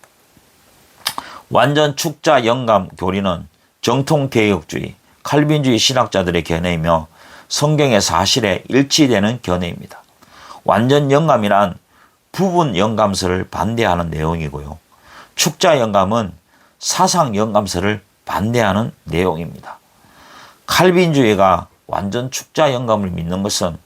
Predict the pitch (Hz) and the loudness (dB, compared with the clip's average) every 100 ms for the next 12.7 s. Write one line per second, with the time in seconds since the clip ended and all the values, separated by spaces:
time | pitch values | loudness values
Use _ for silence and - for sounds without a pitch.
0 | _ _ - - _ - 175 170 135 117 | _ _ -20 -20 _ -2 2 2 0 -4
1 | - 104 - 160 170 165 151 - 110 123 | -4 -4 -4 -4 -2 -2 -2 -4 0 2
2 | 120 104 92 98 95 90 90 80 _ - | 2 2 0 0 -4 -2 -4 -4 _ -20
3 | - - - 156 156 131 101 120 131 110 | -20 -14 0 4 4 4 4 4 4 4
4 | 98 147 156 143 110 156 156 160 131 107 | 2 -4 -2 -2 -4 -4 -4 -2 0 -2
5 | 82 - 92 87 - - - - - - | -4 -6 -4 -4 -6 -10 -20 -20 -4 2
6 | 127 156 151 - 98 120 - 107 - 87 | 4 6 4 2 0 0 -6 -6 -6 -6
7 | - 139 120 - _ _ _ _ 101 113 | -4 -2 -2 -2 _ _ _ _ 2 4
8 | 113 - 101 95 98 - - - _ - | 4 2 -2 -2 -2 -8 -20 -20 _ -4
9 | 180 180 170 - 123 104 - - 95 - | -4 0 0 0 -4 -2 -6 -6 -6 -8
10 | - 160 165 156 131 131 131 - - _ | -4 -2 0 2 4 2 0 -16 -20 _
11 | - 151 160 151 135 107 110 147 131 98 | -4 2 2 2 0 0 -2 -2 -4 -6
12 | - 165 170 117 104 98 92 | 0 0 0 -2 0 0 0